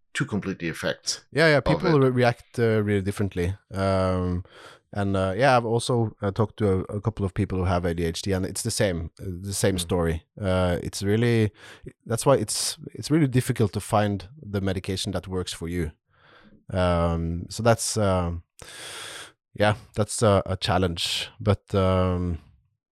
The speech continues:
Speaker 2: it is, uh, w-, one thing, like, now I use, uh, Ritalin, like Ritalin. That's, I mean,
Speaker 1: Mm-hmm.
Speaker 2: that's, most people know, uh,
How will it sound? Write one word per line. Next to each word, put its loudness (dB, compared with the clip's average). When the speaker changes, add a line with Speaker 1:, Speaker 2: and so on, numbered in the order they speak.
Speaker 2:
it 2
is, 2
uh, -4
w-, 0
one 4
thing, 2
like, 4
now 4
I 0
use, -4
uh, 0
Ritalin, 0
like -2
Ritalin. 0
That's, -2
I 0
mean, 2
Speaker 1:
Mm-hmm. -4
Speaker 2:
that's, -4
most 0
people -4
know, 0
uh, -12